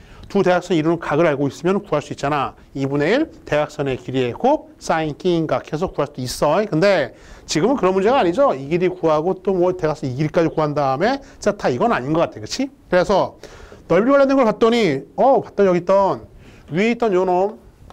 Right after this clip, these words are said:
원래 사각형, 이건 오각형이건 가장 기본적인 도형은 삼각형, 다각형의 가장 기본은 삼각형이야. 삼각형과 원이 기본입니다.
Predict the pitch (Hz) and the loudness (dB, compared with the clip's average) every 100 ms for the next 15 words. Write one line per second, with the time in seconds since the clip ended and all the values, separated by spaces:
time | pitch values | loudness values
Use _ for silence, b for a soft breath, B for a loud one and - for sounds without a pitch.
0 | - - - - - _ B B B B | -20 -20 -20 -20 -20 _ B B B B
1 | B - 202 233 302 311 - 294 269 160 | B -2 -2 2 0 0 2 2 2 0
2 | - - - - 214 247 269 - 226 233 | -8 -20 -20 -4 0 2 2 4 2 2
3 | 247 226 214 - 180 262 233 170 220 214 | 0 2 2 0 0 0 0 0 2 4
4 | 220 220 180 170 185 175 254 262 - 170 | 2 2 2 2 2 0 2 0 2 0
5 | 170 165 160 196 - 208 202 175 180 165 | 0 0 0 0 0 2 2 2 -2 -2
6 | 151 170 165 202 202 208 180 156 170 190 | 0 0 2 0 0 0 2 2 0 -4
7 | B B B - 262 240 247 226 196 135 | B B B -2 0 0 0 2 4 4
8 | 220 226 - 185 220 208 151 107 | 4 2 0 2 2 2 2 0